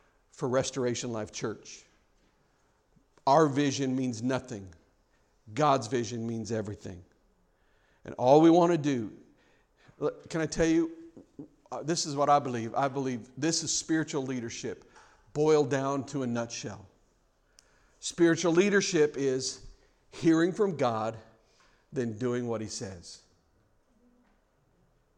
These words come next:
So pray that we will hear from God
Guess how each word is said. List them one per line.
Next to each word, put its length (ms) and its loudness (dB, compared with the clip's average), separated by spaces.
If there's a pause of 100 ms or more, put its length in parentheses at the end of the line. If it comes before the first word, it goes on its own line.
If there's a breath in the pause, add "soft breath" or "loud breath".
(260)
So 320 2
pray 520 4
that 120 0
we 300 4
will 160 4
hear 300 2
from 240 -2
God 340 -6